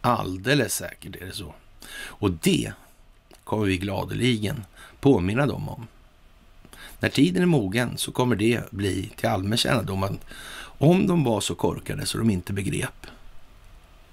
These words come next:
Tough luck. Ja, olämplig helt enkelt, kort sagt. Och då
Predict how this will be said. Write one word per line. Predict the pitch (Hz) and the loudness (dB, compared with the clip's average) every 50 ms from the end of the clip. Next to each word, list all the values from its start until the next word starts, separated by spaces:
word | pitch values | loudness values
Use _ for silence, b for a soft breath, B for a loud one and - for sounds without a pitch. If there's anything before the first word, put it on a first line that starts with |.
| - - - - - - | -20 -20 -20 -18 -6 -2
Tough | - 113 - - - | -2 -2 0 -2 -4
luck. | - 180 165 - - - - - - - - - - - - - - - - - - - - - B B B B B B B B B B B - - - - | -6 -6 -6 -10 -14 -18 -18 -18 -20 -20 -20 -20 -20 -20 -20 -20 -20 -20 -20 -20 -20 -20 -20 -20 B B B B B B B B B B B -20 -20 -6 0
Ja, | - 120 - - - - - - - - | 0 0 0 0 -4 -16 -20 -20 -4 0
olämplig | - 170 131 95 95 117 156 196 - - 131 | 2 4 4 4 2 2 0 0 -2 -2 -2
helt | 107 - - - | -2 -4 -6 -10
enkelt, | 101 - - - 113 95 - - - - - - - | -14 -14 -14 -14 -16 -16 -16 -18 -20 -20 -20 -20 -8
kort | - - 98 - | -6 -4 -2 -2
sagt. | - - 92 - - - - - B B B B B B B B B B B - - - - - - - - - - - - - - | -2 -4 -4 -6 -10 -12 -14 -14 B B B B B B B B B B B -20 -20 -20 -20 -20 -20 -20 -20 -12 -8 -8 -6 -2 2
Och | 113 123 120 - - _ - - | 4 4 4 2 -2 _ -8 0
då | 117 143 151 160 160 156 | 4 6 6 8 6 4